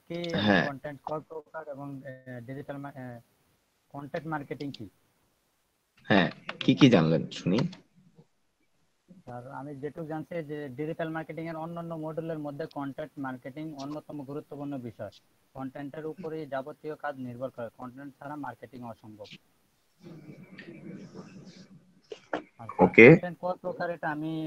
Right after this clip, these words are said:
Speaker 1: নিয়ে কনফিউশনে আছি, কারণ এক জায়গায় এক এক রকম দেওয়া। যেমন, আহ, online কনটেন্টের ভিতরে আছে যে, আহ, content অ-,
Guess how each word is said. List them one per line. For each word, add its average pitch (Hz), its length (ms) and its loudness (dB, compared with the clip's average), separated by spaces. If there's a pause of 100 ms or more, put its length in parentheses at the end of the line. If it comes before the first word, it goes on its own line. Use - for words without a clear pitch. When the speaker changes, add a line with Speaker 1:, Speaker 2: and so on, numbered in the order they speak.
Speaker 1:
নিয়ে 151 200 -8
কনফিউশনে 147 580 -12
আছি, - 200 -10
কারণ 139 320 -10
এক 135 180 -10
জায়গায় 143 260 -6
এক 131 80 -6
এক 131 160 -8
রকম 135 280 -10
দেওয়া। 147 280 -6 (580)
যেমন, 131 460 -8
আহ, 131 360 -10
online 160 320 -6
কনটেন্টের 147 500 -10
ভিতরে 143 280 -8
আছে 135 320 -6
যে, 147 180 -10 (160)
আহ, 127 420 -8
content 160 320 -8 (100)
অ-, 151 120 -12